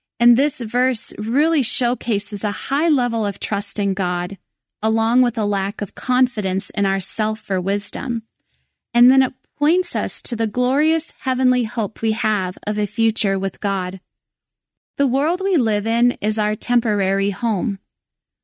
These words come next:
We're living for God in the day-to-day moments, spreading the gospel through our testimony in the blood of Jesus Christ, the Lamb who takes away the sins of the world. David knew hardship.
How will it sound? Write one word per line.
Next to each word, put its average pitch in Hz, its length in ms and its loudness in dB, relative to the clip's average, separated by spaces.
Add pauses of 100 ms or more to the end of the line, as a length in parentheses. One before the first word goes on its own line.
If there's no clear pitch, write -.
(200)
We're 247 160 2
living 269 340 2
for 277 140 -2
God 220 320 -2
in 220 100 0
the 196 100 -2
day-to-day 220 680 0
moments, 202 540 2
spreading 233 520 0
the 285 100 4
gospel 220 500 -4
through 208 200 -4
our 185 120 -2
testimony 214 720 0
in 202 80 0
the 196 80 0
blood 202 240 -2
of 214 80 -2
Jesus 190 400 -2
Christ, - 460 -4 (360)
the 247 100 2
Lamb 247 320 4
who 294 140 6
takes 226 340 -2
away 208 240 0
the 202 120 -2
sins 226 400 2
of 202 100 -2
the 190 120 0
world. 196 500 -4 (1160)
David 269 420 0
knew 240 180 2
hardship. 208 540 -4